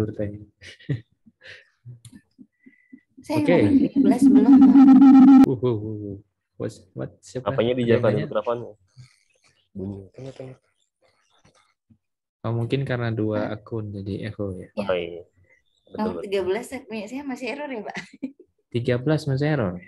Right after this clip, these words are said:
Speaker 1: Tiga belas
Speaker 2: <laughs>
Speaker 1: itu
Speaker 2: Iya.
Speaker 1: errornya di, oh, tiga belas itu stop di apa ya?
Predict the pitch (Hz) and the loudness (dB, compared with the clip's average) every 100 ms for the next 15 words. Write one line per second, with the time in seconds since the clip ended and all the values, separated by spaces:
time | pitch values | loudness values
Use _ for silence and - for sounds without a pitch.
0 | _ _ - 110 113 285 - 269 269 165 | _ _ -12 -8 -6 -6 -6 -6 -6 -4
1 | 147 139 135 156 151 117 117 117 113 - | -4 -6 -8 -10 -8 -8 -8 -10 -14 -18
2 | _ _ - 151 151 - 131 131 139 135 | _ _ -8 -8 -8 -12 -6 -6 -6 -6
3 | 156 185 175 - 156 - _ 123 120 117 | -6 -8 -10 -12 -14 -14 _ -12 -10 -10
4 | 117 113 117 113 113 113 _ _ _ - | -8 -8 -8 -10 -12 -14 _ _ _ -20
5 | _ _ _ _ _ _ _ _ _ _ | _ _ _ _ _ _ _ _ _ _
6 | _ _ _ - 101 _ - 87 92 | _ _ _ -20 -20 _ -20 -20 -20